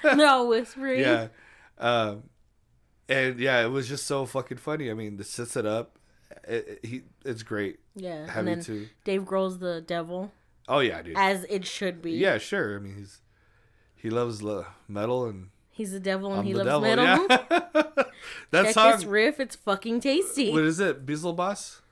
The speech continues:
Speaker 2: Beelz-,
Speaker 1: Be-
Speaker 2: Beelz-, Beelzebub?
Speaker 1: Beelz-, well, that's the
Speaker 2: But
Speaker 1: name.
Speaker 2: yeah.
Speaker 1: Beelzebub is how
Speaker 2: Beelzebub.
Speaker 1: Yeah.
Speaker 2: That
Speaker 1: That was
Speaker 2: shit's
Speaker 1: great. That
Speaker 2: I love that
Speaker 1: <clears throat>
Speaker 2: part.
Speaker 1: I mean, it's quotable. I lo-, and for me, my favorite, favorite, favorite, favorite, favorite part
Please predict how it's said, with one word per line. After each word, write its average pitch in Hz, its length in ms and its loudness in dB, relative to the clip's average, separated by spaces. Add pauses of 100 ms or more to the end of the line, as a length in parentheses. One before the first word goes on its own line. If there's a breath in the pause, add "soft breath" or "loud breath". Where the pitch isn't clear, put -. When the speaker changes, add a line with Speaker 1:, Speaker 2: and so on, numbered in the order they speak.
(200)
Speaker 2:
Beelz-, 214 320 -4 (120)
Speaker 1:
Be- 214 180 -8
Speaker 2:
Beelz-, 214 200 -6 (200)
Beelzebub? 277 680 -4 (260)
Speaker 1:
Beelz-, 123 280 -8
well, 120 200 2
that's 123 280 -2
the 113 100 -6
Speaker 2:
But 240 140 4
Speaker 1:
name. 233 80 2
Speaker 2:
yeah. 185 200 2 (200)
Speaker 1:
Beelzebub 113 480 -8 (160)
is 101 260 -16
how 98 180 -12 (340)
Speaker 2:
Beelzebub. 202 580 -6 (1040 soft breath)
Speaker 1:
Yeah. 95 400 -2 (560)
Speaker 2:
That 127 100 -12
Speaker 1:
That 139 180 4
was 160 120 0
Speaker 2:
shit's 131 100 -8
Speaker 1:
great. 127 280 0 (180)
That 143 160 2
Speaker 2:
I 196 100 -2
love 180 420 0
that 202 260 2
Speaker 1:
<clears throat> - 20 -4
Speaker 2:
part. 165 180 0
Speaker 1:
I 160 60 4
mean, 160 200 2
it's 156 160 -2
quotable. 190 800 0 (680 loud breath)
I 185 100 6
lo-, 196 140 0
and 175 300 0
for 180 200 0
me, 170 200 -2
my 190 200 -2
favorite, 185 1120 0
favorite, 156 540 0
favorite, 131 380 -2
favorite, 113 440 -6
favorite 101 260 -12
part - 280 -12